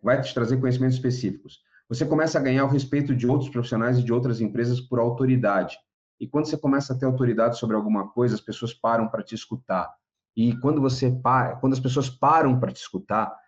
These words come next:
significa que você saiu da aura do vendedor e você está na aura do professor.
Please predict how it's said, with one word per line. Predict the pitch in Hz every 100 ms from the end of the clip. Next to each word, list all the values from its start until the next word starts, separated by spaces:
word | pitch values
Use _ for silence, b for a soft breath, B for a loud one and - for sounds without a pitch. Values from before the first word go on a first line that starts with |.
| B
significa | - - 117 127 131
que | 127
você | 117 127
saiu | 127 117 123
da | 120 101
aura | 107 127 131 107
do | 104
vendedor | 104 107 104 95 90 117 120 - _
e | 101
você | 107 113 123
está | - 120
na | 117
aura | 107 117 -
do | 120
professor. | - 120 - 123 - 98 95